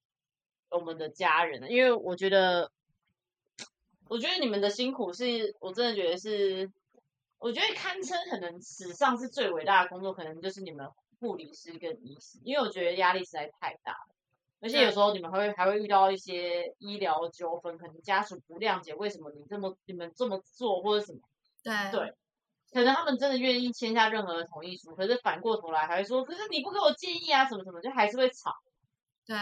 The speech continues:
Speaker 1: 所以我真的觉得你们，你们真的是，也非常感谢你们，就是在，呃，不管是疫情期间还是平常在，呃，救一些病人上面，真的都是很费心费力。好，
Speaker 2: 嗯。
Speaker 1: 那时间也差不多了，然后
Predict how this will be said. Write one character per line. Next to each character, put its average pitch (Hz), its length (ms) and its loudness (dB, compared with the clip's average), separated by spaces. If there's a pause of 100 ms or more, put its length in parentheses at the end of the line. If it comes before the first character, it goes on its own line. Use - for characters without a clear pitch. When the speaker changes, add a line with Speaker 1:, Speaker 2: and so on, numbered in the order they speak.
(140)
Speaker 1:
所 233 240 6
以 240 340 2 (680)
我 214 100 -6
真 269 160 6
的 254 100 2
觉 208 60 6
得 196 60 4
你 175 100 -6
们， 151 240 -8
你 170 80 -10
们 165 160 -12
真 196 100 -6
的 196 140 -2
是， 196 220 -6
也 196 320 -2
非 277 100 6
常 254 140 4
感 - 120 -2
谢 262 200 4
你 180 180 -6
们， 139 280 -10
就 190 120 -10
是 190 320 -6 (460)
在， 220 320 6 (280)
呃， 143 460 -8
不 226 60 -2
管 196 180 2
是 208 80 -6
疫 233 140 -2
情 185 160 -2
期 170 200 -8
间 185 140 2
还 175 140 2
是 208 100 4
平 185 300 -4
常 175 320 -2
在， 190 200 6 (220)
呃， 135 420 -8 (280)
救 208 320 6
一 202 40 4
些 202 180 6
病 196 260 -2
人 147 160 -6
上 185 120 -6
面， 175 140 -6
真 185 180 -4
的 180 80 -6
都 175 60 -6
是 190 80 -6
很 151 220 -6
费 180 160 0
心 151 320 -16
费 160 180 -6
力。 - 220 -10 (400)
好， - 180 12
Speaker 2:
嗯。 214 180 -4 (140)
Speaker 1:
那 359 180 -2 (140)
时 277 400 4
间 330 240 4
也 247 180 10
差 233 300 8
不 240 180 2
多 226 200 10
了， 208 80 12
然 190 120 10
后 254 520 10